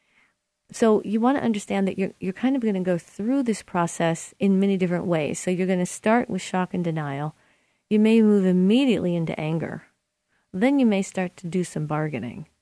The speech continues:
And then you might go back to anger. And then you might go back to bargaining. And then you might get so tired of being angry and trying to figure out a way to not have to deal with the loss that you finally succumb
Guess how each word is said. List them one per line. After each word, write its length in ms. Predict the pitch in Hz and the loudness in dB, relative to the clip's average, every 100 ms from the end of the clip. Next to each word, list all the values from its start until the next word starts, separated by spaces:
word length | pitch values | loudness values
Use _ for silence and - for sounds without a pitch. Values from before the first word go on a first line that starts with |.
| _ _ _ _ _ | _ _ _ _ _
And 100 | 202 | 2
then 140 | 240 269 | 4 6
you 40 | |
might 200 | 240 208 | 4 2
go 80 | 185 | 0
back 240 | 175 170 - | 0 0 -2
to 140 | - | -6
anger. 240 | 151 151 | -6 -4
And 100 | 165 | 0
then 80 | 208 | 2
you 80 | 220 | 2
might 180 | 202 202 | 0 -2
go 60 | |
back 180 | 175 165 - | -2 -4 -6
to 80 | |
bargaining. 580 | 156 151 147 98 101 160 - - | -8 -6 -8 -10 -14 -16 -10 0
And 100 | 196 | 4
then 120 | 233 | 6
you 80 | 226 | 6
might 180 | 233 240 | 4 0
get 100 | 202 | -4
so 220 | - 240 | -2 -2
tired 640 | - 220 214 170 - 180 - _ _ _ _ - | -2 -2 0 0 -2 -8 -14 _ _ _ _ -8
of 140 | 185 | -2
being 200 | 220 208 | 0 2
angry 460 | 208 208 202 175 170 | 2 2 2 0 -2
and 300 | 165 226 - | -4 -8 -8
trying 220 | 214 196 | -4 -4
to 60 | 175 | -2
figure 200 | 190 180 | -4 -2
out 80 | |
a 40 | 175 | -2
way 140 | 180 | -2
to 100 | 175 | -2
not 160 | 175 180 | -4 -4
have 140 | 180 | -6
to 100 | - | -6
deal 140 | 185 180 | -6 -6
with 140 | - | -6
the 40 | |
loss 440 | 170 180 170 - - | -4 -4 -4 -8 -10
that 120 | - | -8
you 120 | 190 | -8
finally 400 | - 196 190 180 | -4 -2 -2 -4
succumb 580 | - 180 - 175 170 | -6 -10 -4 -2 -2